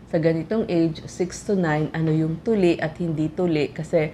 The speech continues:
sa physical education nila or sa P E nila, minsan nagbibihis sila, baka makita nila pag sa kapwa lalaki, bakit iba yung itsura nung sa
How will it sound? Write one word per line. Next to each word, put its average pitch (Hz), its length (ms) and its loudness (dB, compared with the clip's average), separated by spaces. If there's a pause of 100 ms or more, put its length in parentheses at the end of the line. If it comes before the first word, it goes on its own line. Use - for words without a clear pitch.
(680)
sa - 240 0
physical 190 480 4
education 160 680 0
nila 202 260 4
or 156 80 0
sa 160 140 -4
P 151 260 -2
E - 60 0
nila, 190 500 6 (240)
minsan 165 400 0
nagbibihis 156 720 2
sila, 175 400 6
baka 151 240 -6
makita 156 480 -4
nila 135 400 0 (400)
pag 170 160 2
sa 180 160 -4
kapwa 147 400 4
lalaki, 151 400 4
bakit 156 400 0
iba 165 160 6
yung 160 160 4
itsura 160 560 2
nung 151 160 0
sa 156 160 -4